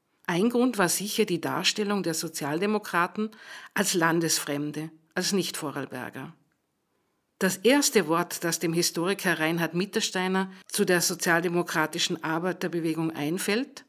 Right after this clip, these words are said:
ist der Begriff fremdhässig. Eine mittlerweile aus dem Gebrauch gekommene Dialektbezeichnung für Menschen mit fremder Kleidung, also Migranten.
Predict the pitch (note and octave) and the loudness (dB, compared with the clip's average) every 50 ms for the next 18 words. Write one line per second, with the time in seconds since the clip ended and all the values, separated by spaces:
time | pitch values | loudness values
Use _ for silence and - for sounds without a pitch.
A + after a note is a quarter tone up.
0 | _ _ - - E3 - - D#3+ D#3 E3 D#3 E3 D#3 E3 A3 - - - - - | _ _ -6 -4 -4 -2 -2 -2 -2 -2 -4 -2 -2 -2 -2 -2 -2 -4 -6 -10
1 | _ _ _ - - - F3 E3 D3+ D3 D3 - D3+ A#2 A2+ - - - F#2+ - | _ _ _ -12 -4 0 2 2 2 0 -2 -6 -8 -6 -6 -6 -6 -6 -8 -12
2 | - - - - _ _ _ _ _ _ _ _ - - F#3+ F3 F3 E3 E3 G3+ | -16 -20 -20 -20 _ _ _ _ _ _ _ _ -2 2 4 4 4 4 4 2
3 | G#3 - A#3 A#3 F#3+ G3+ F3+ F3+ G3+ G3+ - - D#3+ D#3 - - E3+ E3 E3+ D#3 | 2 2 2 2 4 4 4 4 2 2 0 -2 -2 -4 -4 -4 -4 -4 -4 -4
4 | - D3+ D3+ D3+ E3 - - E3+ D#3+ - F3+ D#3+ D#3 E3 D#3+ D#3+ D#3+ E3 E3 D3+ | -2 0 2 2 2 0 -4 -10 -8 -6 -4 -4 -2 -2 -4 -4 -4 -4 -4 -4
5 | D#3 D#3+ - - - - G#3+ G#3+ - G3 F3 F3 F3+ F3 - G3 G3 G3 G3 G3 | -4 -4 -6 -6 -8 -6 -6 -4 -2 -2 -2 -2 -2 -4 -4 -4 -4 -4 -6 -10
6 | - - - - - - - - - F#3 E3+ E3 D3+ D3+ F#3 - - - G3+ F3+ | -14 -20 -20 -20 -20 -20 -12 -2 0 2 4 4 2 2 2 2 0 2 2 0
7 | F3 E3+ - - - - E3+ E3 D#3+ D#3 D3+ - - D#3 D3 C3+ D3 D3+ - G#3 | 0 -2 -4 -6 -4 -2 0 0 0 0 -2 -4 -6 -4 -4 -4 -2 -2 -2 -2
8 | G#3 - - C#3+ C3+ C#3 - F#3 F3+ G3 F#3+ F#3 E3 D3 C3 C3+ C3 - - F3+ | -2 -2 -2 -4 -4 -4 -4 -4 -4 -4 -4 -2 -2 -4 -4 -4 -8 -12 -16 -18
9 | F#3 C#3+ | -18 -18